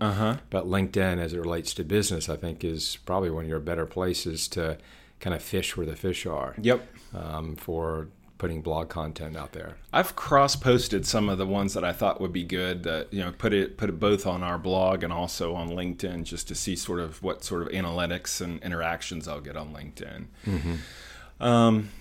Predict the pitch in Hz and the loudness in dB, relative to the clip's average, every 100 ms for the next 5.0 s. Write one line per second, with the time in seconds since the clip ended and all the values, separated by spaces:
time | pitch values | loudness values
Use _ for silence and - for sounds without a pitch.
0 | - 127 127 135 - 139 135 123 127 120 | -2 2 6 8 8 6 6 6 6 6
1 | - 123 117 113 117 117 117 117 110 123 | 2 4 6 6 8 6 8 6 6 6
2 | 139 120 107 117 113 98 95 104 78 95 | 6 4 6 6 6 4 2 2 2 2
3 | 92 - - - 95 90 95 95 - 101 | 2 -4 -10 -4 -2 0 2 0 2 0
4 | 90 - - 107 104 98 98 87 85 85 | 0 -2 -2 2 2 2 0 -2 -2 -4